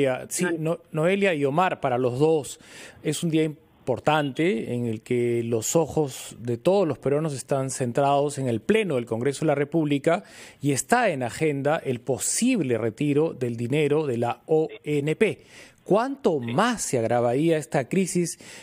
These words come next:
Speaker 1: que ambos economistas, tú, Noelia y Omar,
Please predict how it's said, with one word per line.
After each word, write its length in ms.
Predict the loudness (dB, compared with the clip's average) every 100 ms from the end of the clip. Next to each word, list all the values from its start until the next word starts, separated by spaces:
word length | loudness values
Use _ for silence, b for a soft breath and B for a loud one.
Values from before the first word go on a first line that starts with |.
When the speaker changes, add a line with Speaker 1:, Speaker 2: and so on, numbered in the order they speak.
| B
Speaker 1:
que 160 | 2 4
ambos 480 | 2 0 -2 -4 -2
economistas, 920 | -2 0 0 -2 -2 -2 -2 -4 -4
tú, 220 | -2 0
Noelia 500 | 0 2 2 2 0
y 140 | 2 2
Omar, 260 | 2 0